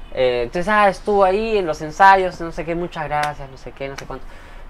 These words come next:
"Tranquilo, te irás aprendiendo el texto con tranquilidad", no sé qué. Y la primera semana yo me, me malogré, yo tenía la primera parte de la obra, tenía,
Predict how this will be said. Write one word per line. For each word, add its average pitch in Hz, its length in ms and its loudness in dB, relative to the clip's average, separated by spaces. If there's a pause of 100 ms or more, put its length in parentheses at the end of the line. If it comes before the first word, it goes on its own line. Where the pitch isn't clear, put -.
"Tranquilo, 247 580 4
te 160 140 4
irás 170 220 4
aprendiendo 175 300 0
el 170 80 -4
texto 190 480 -2 (120)
con 160 120 -8
tranquilidad", 151 920 0
no 160 100 -8
sé 139 120 -12
qué. 151 140 -6
Y 143 40 -6
la 143 160 0
primera 143 220 -4
semana 143 280 -8
yo 135 100 -6
me, 135 100 -10
me 127 200 -6
malogré, 123 420 -4
yo 135 100 -4
tenía 131 220 -6
la 135 80 0
primera 131 320 -2
parte 143 240 0
de 139 60 2
la 123 180 2
obra, 139 260 4
tenía, 127 240 -6